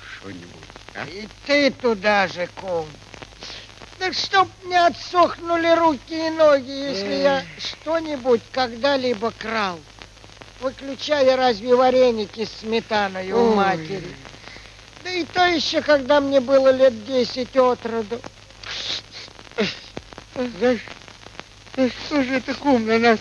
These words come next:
Speaker 1: напасть такая? Тебе еще ничего.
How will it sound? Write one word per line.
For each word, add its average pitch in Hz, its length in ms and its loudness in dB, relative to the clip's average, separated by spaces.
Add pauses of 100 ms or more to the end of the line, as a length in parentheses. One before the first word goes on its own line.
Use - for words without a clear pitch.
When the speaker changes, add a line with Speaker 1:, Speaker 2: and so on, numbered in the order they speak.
(120)
Speaker 1:
напасть 220 540 0
такая? 160 440 -2 (1400)
Тебе 277 380 0
еще 277 280 -6
ничего. 262 600 -2